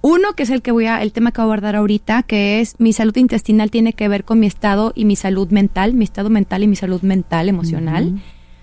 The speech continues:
Speaker 1: Dos, mi salud intestinal tiene que ver con cómo responde mi sistema inmunológico, es decir, cómo funcionan mis soldados y mis defensas.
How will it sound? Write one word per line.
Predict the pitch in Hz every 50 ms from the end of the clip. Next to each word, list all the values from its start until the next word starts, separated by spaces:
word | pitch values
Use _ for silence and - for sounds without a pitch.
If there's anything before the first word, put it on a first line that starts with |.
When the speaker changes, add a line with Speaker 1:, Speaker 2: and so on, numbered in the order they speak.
| - - -
Speaker 1:
Dos, | 190 180 220 240 294 392 539 - - - - - - - - - -
mi | - 233 247
salud | 254 240 247 233
intestinal | - 285 277 - - - 233 220 214
tiene | - 247 240 233 240 247
que | - - 208 202
ver | 214 214 226 262 320 370 - - - - - - - -
con | - 240 247 247 269 320 370 - - - - - - - -
cómo | 269 269 277 311 330
responde | 311 269 220 - - 262 254 254 269
mi | 262 254 240
sistema | 233 202 - - 233 233
inmunológico, | 233 240 240 226 220 202 190 196 202 - 208 202 - - 254 302 320
es | 254
decir, | 214 226 - - 240 233 208
cómo | - 233 226 254 247
funcionan | - 240 226 - - 220 208 214 220 233
mis | 233 220
soldados | - - 196 190 190 190 185 196 202 -
y | 226 214
mis | 202 196 -
defensas. | 180 170 - - 185 196 202 - - 349 - - - -